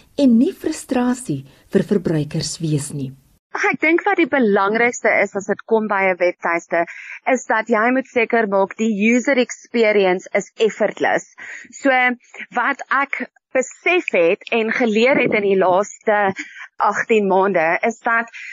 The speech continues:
Speaker 2: wanneer jy op iemand se webtuiste is, jy wil nie langer as drie kliks vat om by die regte plek uit te kom nie. Ons wil vinnig as consumers weet dat ek kan hier klik en daar klik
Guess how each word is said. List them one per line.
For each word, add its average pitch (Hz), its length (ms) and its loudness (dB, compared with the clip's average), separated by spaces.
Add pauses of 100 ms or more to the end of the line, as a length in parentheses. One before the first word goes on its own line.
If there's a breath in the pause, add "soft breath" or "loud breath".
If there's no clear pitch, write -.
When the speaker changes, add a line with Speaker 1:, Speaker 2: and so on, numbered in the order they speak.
(140 loud breath)
Speaker 2:
wanneer 339 320 2
jy 311 160 4
op 269 160 -2
iemand 254 320 2
se 240 100 0
webtuiste 208 800 0
is, 208 100 -2 (280 loud breath)
jy 320 400 2
wil 254 180 2
nie 370 340 2
langer 190 540 4 (220 loud breath)
as 208 180 -2 (200)
drie 285 360 0
kliks - 640 -2
vat 180 400 -2
om 208 180 0
by 196 260 0
die 202 220 4
regte 190 480 -2
plek 196 360 0
uit 180 180 -2
te 185 160 0
kom 139 260 0
nie. 147 220 -6 (440 loud breath)
Ons 302 280 2
wil 285 200 2 (200)
vinnig 349 400 2
as 262 180 -4
consumers 262 880 0
weet 185 400 2
dat 214 140 -2 (160)
ek - 100 -8
kan 214 160 -2
hier 247 440 0
klik 339 300 0 (360 loud breath)
en 226 240 2
daar 226 400 4
klik - 540 -2